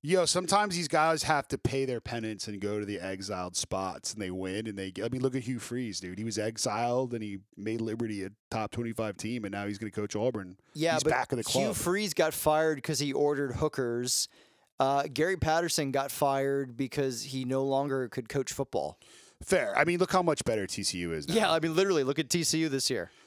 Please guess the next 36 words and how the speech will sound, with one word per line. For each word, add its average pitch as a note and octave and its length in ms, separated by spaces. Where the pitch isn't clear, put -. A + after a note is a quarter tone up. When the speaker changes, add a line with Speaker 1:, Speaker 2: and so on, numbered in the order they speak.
Speaker 1:
So F3+ 380
a F3 60
team G#3 320
that F#3 120
I D#3+ 140
feel D#3 360
underachieved, C3 960
who B2 180
pisses A2 380
me G#2+ 120
off, G#2+ 200
is F#2+ 160
Utah G2+ 320
State. F2+ 480
They C3+ 200
are G3 260
bowl D#3 300
eligible. G2+ 680
Speaker 2:
Yeah. A#2 200
Speaker 1:
Felt F#3 280
like F3 240
they C#3+ 160
were B2+ 160
way A#2+ 260
better G#2+ 340
than F#2+ 160
a F2+ 80
five F2+ 340
and F2+ 100
three F#2+ 240
team F2+ 260
in E2+ 60
this D#2+ 140
conference, E2+ 540
though. D#2+ 360
But, D#2+ 220